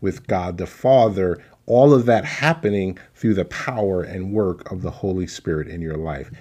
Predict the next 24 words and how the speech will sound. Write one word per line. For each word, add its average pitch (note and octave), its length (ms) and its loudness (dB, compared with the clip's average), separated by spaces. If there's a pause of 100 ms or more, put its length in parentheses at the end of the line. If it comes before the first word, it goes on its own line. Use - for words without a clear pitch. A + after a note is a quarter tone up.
(140)
Your G2 180 -2
work, A2 500 6
your, G#2 200 2
your G2+ 260 0
Christian, F3 840 4
your A2+ 120 0
Christianity B2 800 2 (180)
is E2+ 200 -10
first E3 460 2
and C#3 180 0
foremost A2 560 2 (260)
about F#2+ 540 0 (220)
your G2+ 140 -4
relationship. F#2 720 -4
In C3 220 0
other D#3 260 4
words, A2+ 420 4 (280)
you C3 200 4
were F#3+ 200 6
not D3+ 280 4
saved C3 920 4
to A2 120 0
do C#3+ 460 10
first, F#2 760 2